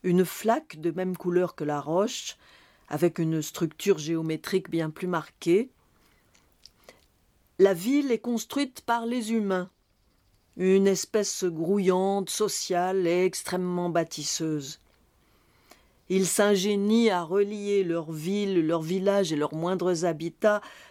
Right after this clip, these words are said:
par des lignes tendues en hauteur sur des poteaux et par des pistes tracées sciemment sur le sol.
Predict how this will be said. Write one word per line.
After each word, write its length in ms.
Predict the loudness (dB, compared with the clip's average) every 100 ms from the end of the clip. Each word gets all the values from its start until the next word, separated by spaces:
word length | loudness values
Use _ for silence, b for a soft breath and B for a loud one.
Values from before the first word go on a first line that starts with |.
| B
par 200 | 0 0
des 140 | -6
lignes 440 | -4 0 0 -2 -6
tendues 420 | -6 -6 -2 -2
en 80 | 2
hauteur 500 | 2 2 -2 -4 -4
sur 180 | -10
des 120 | -6 -4
poteaux 560 | 0 0 2 4 4 B B B
et 120 | 0
par 240 | 2 0 -2
des 140 | -6
pistes 680 | -8 -4 -2 -2 -6 -8 -8
tracées 500 | -4 -6 -4 -2 0
sciemment 560 | 0 -2 -2 -4 -4 -8
sur 220 | -6 -4
le 120 | -4
sol. 460 | -6 -4 -4 -4